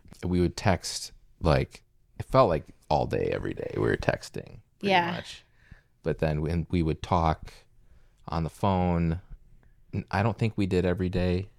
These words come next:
Speaker 1: but
Speaker 2: No.
Speaker 1: probably a few times a week. And then we would but the other thing is we were seeing each other. It was already scheduled in,
Speaker 2: Mm-hmm.
Speaker 1: like, 'cause we were, um, like, the worship team, we were seeing each other on Sunday at church.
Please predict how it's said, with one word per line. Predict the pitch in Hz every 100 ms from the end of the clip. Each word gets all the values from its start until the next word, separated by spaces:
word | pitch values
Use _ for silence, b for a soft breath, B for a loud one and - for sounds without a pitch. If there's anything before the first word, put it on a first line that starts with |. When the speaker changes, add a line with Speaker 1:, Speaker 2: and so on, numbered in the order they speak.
| B B B -
Speaker 1:
but | 82 71 - - -
Speaker 2:
No. | 202 -
Speaker 1:
probably | 95
a | 78
few | 85
times | 80 80 78
a |
week. | 71 73 73 - - -
And | 147 139
then | 120
we | 156 151
would | 120 b b b - - 101
but |
the | 85 104
other | 101
thing | 92
is | 87
we | 85
were | 82
seeing | - - 82 80
each | 76 -
other. | 71 67 67 -
It |
was | 82 82
already | 82
scheduled | 73 - - 78 80 73
in, | 76 71 69 71 - _
Speaker 2:
Mm-hmm. | 185 185 190 196
Speaker 1:
like, | - - -
'cause | 73 87
we | 85
were, | 73 71 76 - _ _ _
um, | - 78 - - - -
like, | 78
the | -
worship | 76 80 - 82
team, | 85 78 76
we | 76
were |
seeing | 73 - 78
each | 73 -
other | 78 76 73 73 85 _ b b b b b _ _ _ _ -
on | 78 80
Sunday | - 107 87 80 80 76 76
at | 71 -
church. | - 80 76 - -